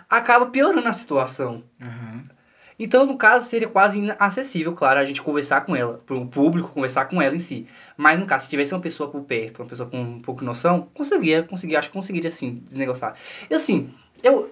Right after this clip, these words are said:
Speaker 1: por incrível que pareça, eu acho que, às vezes, a, a Zélia Banks, ela tem, ela tem razões em algumas coisas.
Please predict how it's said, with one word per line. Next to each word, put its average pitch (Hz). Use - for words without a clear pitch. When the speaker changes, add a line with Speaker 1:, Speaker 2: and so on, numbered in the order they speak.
Speaker 1:
por 240
incrível 262
que 233
pareça, 156
eu 240
acho 143
que, 123
às 127
vezes, 135
a, 139
a 139
Zélia 147
Banks, 143
ela 147
tem, 175
ela 185
tem 214
razões 190
em 185
algumas 143
coisas. 143